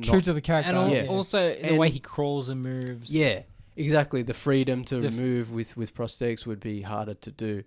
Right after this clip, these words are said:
Speaker 3: And it wouldn't
Speaker 2: So
Speaker 3: have as been as effective.
Speaker 2: Yeah. And so this is a movie w-, which really pioneered, um, mocap technology. And with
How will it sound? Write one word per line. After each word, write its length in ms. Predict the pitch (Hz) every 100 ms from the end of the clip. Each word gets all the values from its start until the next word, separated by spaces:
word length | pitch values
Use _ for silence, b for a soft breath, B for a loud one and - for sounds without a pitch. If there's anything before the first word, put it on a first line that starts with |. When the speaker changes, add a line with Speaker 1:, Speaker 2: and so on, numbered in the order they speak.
| -
Speaker 3:
And 160 | 139
it 100 | 143
wouldn't 260 | 139 151 143
Speaker 2:
So 120 | 143
Speaker 3:
have 80 | 143
as 120 | 143
been 260 | - 135 131
as 260 | 127 127 120
effective. 680 | - 123 120 - 120 117
Speaker 2:
Yeah. 240 | 143 120 98 - 135
And 180 | 139
so 200 | - 156
this 200 | 156 208
is 140 | 240 185
a 80 | 165
movie 640 | 160 170 160 151 143 135
w-, 320 | 139 135 135
which 240 | 131 127 160
really 220 | 156 135
pioneered, 1000 | - 139 131 120 117 127 123 110 101 -
um, 460 | - 110 107 104 - -
mocap 520 | 120 123 107 127 104 -
technology. 760 | - 113 - 127 147 123 110 101
And 240 | 104 113 -
with 200 | 120